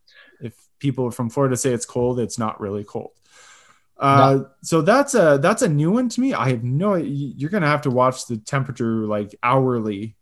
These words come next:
Speaker 1: to get that one correct.
Speaker 2: I think so. I think place your bet maybe, like, two hours before game time.
Speaker 1: Uh, yeah.
Speaker 2: Staring at the Weather Channel.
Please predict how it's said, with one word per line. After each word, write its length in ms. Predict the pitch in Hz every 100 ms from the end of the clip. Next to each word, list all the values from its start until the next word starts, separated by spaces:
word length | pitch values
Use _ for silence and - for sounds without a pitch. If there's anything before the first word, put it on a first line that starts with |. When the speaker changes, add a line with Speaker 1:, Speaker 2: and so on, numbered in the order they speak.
| _ -
Speaker 1:
to 100 | 120
get 240 | 120 110
that 200 | 123 104
one 220 | 110 110
correct. 380 | - 117 104 117
Speaker 2:
I 60 | 135
think 260 | 139 131
so. 380 | - 127 113 117 _ _ _ _ _
I 120 | 139 151
think 180 | 160
place 260 | - 160 139
your 100 | 139
bet 260 | 135 131 135
maybe, 240 | 131 135
like, 360 | 123 117 120 -
two 240 | - 160
hours 300 | 135 131 127
before 320 | 120 123 135 123
game 220 | 123 123
time. 380 | 120 110 120 - _ _ _ _ _
Speaker 1:
Uh, 320 | 139 127 107 98 127
yeah. 180 | 131 117
Speaker 2:
Staring 320 | 139 135 135
at 120 | 123
the 60 | 131
Weather 220 | 127 123
Channel. 420 | 131 113 110